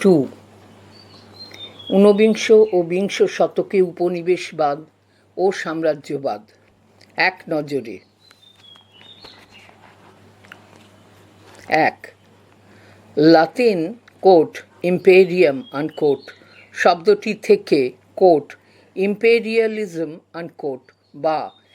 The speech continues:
সাম্রাজ্যবাদ কথাটির উৎপত্তি হয়েছে। দুই, লাতিন, কোট, কলোনিয়া,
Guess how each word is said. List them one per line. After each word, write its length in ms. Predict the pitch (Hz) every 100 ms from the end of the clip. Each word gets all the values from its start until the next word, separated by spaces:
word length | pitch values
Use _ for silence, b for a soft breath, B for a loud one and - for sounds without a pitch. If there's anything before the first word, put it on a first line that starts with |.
| b
সাম্রাজ্যবাদ 960 | - - 170 175 202 180 185 202 185 175 _
কথাটির 560 | 165 170 208 208 180
উৎপত্তি 540 | 151 - 190 185 - 180
হয়েছে। 500 | 156 143 - - - _ _ _ _ _ _ 156
দুই, 360 | 208 208 131 - _ _ -
লাতিন, 720 | 156 165 160 254 220 151 156 _ _ _
কোট, 360 | 185 165 131 - _ -
কলোনিয়া, 760 | 151 175 190 214 196 151 104